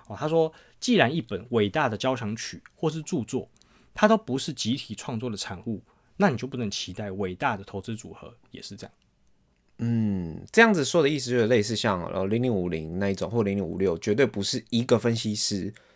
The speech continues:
Speaker 2: 所组合出来的产物，对不对？
Speaker 1: 呃，
Speaker 2: 应该是很多人共同分析之后，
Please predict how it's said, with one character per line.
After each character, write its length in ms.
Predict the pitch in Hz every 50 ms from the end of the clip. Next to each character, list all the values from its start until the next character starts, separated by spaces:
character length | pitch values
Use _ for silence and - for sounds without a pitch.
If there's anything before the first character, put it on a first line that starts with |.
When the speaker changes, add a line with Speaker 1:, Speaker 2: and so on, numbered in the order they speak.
| _ _ -
Speaker 2:
所 220 | - - 110 110
组 200 | 110 - 107 87
合 140 | 92 92 85
出 200 | 85 - 110 104
来 120 | 82 80
的 80 | 78 85
产 240 | 85 - - - -
物， 120 | 78 85
对 120 | 87 80
不 80 | - -
对？ 80 | - - - _ _ _ - - - - - - _ _ _ _ _ -
Speaker 1:
呃， 720 | 156 151 147 147 147 147 147 151 151 151 151 147 151 151 156
Speaker 2:
应 40 | 156
该 140 | 170 160
是 100 | 160 180
很 360 | 170 120 110 135 123 110 104 98
多 200 | 147 147 156 147
人 160 | 123 107 110
共 200 | 143 143 120 107
同 180 | 104 92 92
分 240 | 95 - 117 107 107
析 180 | 107 - 110 104
之 200 | 92 - 98 95
后， 260 | 104 98 - - -